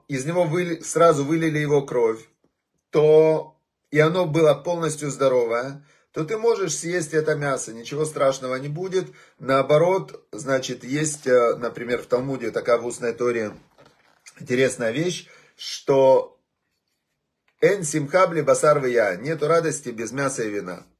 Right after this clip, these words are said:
Значит, что это имеется в виду? Имеется в виду, что в празднике, в определенное время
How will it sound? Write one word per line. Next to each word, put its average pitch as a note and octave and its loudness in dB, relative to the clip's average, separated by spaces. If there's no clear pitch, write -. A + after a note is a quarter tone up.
Значит, C3+ -2
что F#3+ 0
это E3 4
имеется D3+ -2
в C3 -4
виду? A2 -8
Имеется E3 -4
в D#3 -4
виду, D#3 -2
что C3 -4
в - -16
празднике, C3 0
в G#2+ -8
определенное D3 2
время A#2 -2